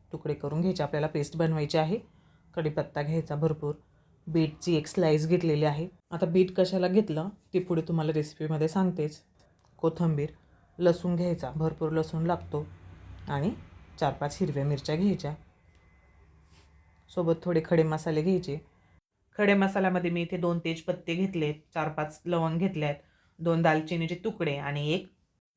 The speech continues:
काळी वेलची घेतलेली आहे अखंड. यानंतर कुकरमध्ये काबुली चणे घालून घ्यायचे. यामध्ये काढलेले सर्व खडे मसाले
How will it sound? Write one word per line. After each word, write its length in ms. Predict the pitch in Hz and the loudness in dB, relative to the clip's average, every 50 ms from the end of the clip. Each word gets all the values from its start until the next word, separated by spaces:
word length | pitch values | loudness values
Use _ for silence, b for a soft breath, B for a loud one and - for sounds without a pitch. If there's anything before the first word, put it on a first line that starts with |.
| _ _ | _ _
काळी 300 | - 180 165 160 160 165 | 4 4 6 6 4 2
वेलची 380 | 160 165 165 160 156 156 - 190 | 2 2 2 2 2 0 0 0
घेतलेली 420 | 160 190 190 190 170 156 147 151 | 0 0 0 0 0 -2 0 0
आहे 260 | 151 147 143 196 262 - - | 0 -2 -2 -4 -6 -6 -6
अखंड. 380 | 175 170 - - 175 156 147 170 240 294 - - - | -6 -4 -2 0 0 2 2 0 0 -2 -4 -8 -2
यानंतर 500 | 202 202 214 214 208 175 170 - 147 143 - - - - | 0 2 4 4 4 4 4 4 4 2 2 0 -6 -6
कुकरमध्ये 680 | 170 160 - 170 165 165 170 185 190 170 151 156 170 - - - - - - - - - - - | -6 -2 2 2 4 4 4 4 2 2 2 0 -4 -6 -10 -18 -20 -20 -20 -20 -20 -18 -8 -4
काबुली 320 | 160 156 151 156 156 156 | -2 0 0 0 -2 -2
चणे 240 | 151 - 156 151 156 | -4 -4 -4 -2 0
घालून 340 | 165 170 170 165 156 160 165 | 0 2 2 2 2 2 0
घ्यायचे. 360 | 165 202 214 190 - - 139 | 2 2 2 2 0 -2 -8
यामध्ये 1000 | 139 - - - - - - - - 165 160 160 160 160 151 156 160 156 156 170 - - - - - - - - - - - - - - - - - - - | -12 -14 -14 -18 -20 -14 -10 -4 -2 0 0 2 2 2 4 4 4 4 4 2 2 2 0 -2 -4 -6 -8 -10 -10 -12 -12 -14 -18 -18 -20 -20 -10 -4 -2
काढलेले 380 | 165 156 147 156 160 160 160 | 0 0 2 2 0 0 0
सर्व 240 | 160 - 170 160 160 165 - | -2 -2 -2 -2 -2 -2 0
खडे 140 | - 160 151 | 0 0 0
मसाले 420 | 151 147 143 143 - 156 143 156 | 0 0 -2 -2 0 0 0 0